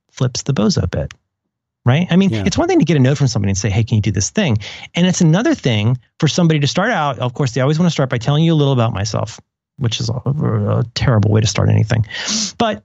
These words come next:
Speaker 1: people feel the need to do that. They, they wanna whip it out and show their bona fides, and then, and then make some kind of a, a fairly specific request on a certain timetable. This could be reporters. Sometimes reporters are like, "Hey,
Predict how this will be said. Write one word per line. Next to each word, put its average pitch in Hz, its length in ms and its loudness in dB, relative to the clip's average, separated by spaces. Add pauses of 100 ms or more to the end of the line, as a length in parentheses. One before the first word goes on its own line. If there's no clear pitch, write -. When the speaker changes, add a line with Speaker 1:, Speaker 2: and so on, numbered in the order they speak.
Speaker 1:
people 185 200 0
feel 190 140 2
the 175 60 2
need 156 160 2
to 127 60 -2
do 113 140 2
that. 107 320 0
They, 123 140 0
they 123 160 0
wanna 139 200 4
whip 143 140 2
it 123 60 0
out 113 180 2
and 110 100 -2
show 143 120 0
their 143 100 2
bona 139 200 2
fides, 98 580 -2
and 151 160 4
then, 190 340 4
and 156 120 4
then 165 120 4
make 147 140 2
some 139 140 0
kind 127 220 2
of 110 80 2
a, 113 200 2
a 123 60 0
fairly 127 280 0
specific 123 400 -2
request 117 360 0
on 117 140 2
a 113 40 2
certain 107 280 0
timetable. 95 640 0 (680)
This 156 100 0
could 294 120 0
be 285 60 2
reporters. 226 440 0
Sometimes 170 220 0
reporters 120 380 0
are 113 40 0
like, 107 140 -2
"Hey, 120 180 -2